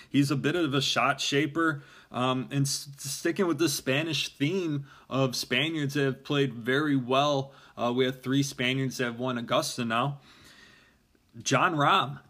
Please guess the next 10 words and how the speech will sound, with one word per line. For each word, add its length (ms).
Uh, 160
Jon 320
Rahm 320
is 120
currently 340
number 240
three 420
in 80
the 80
world. 540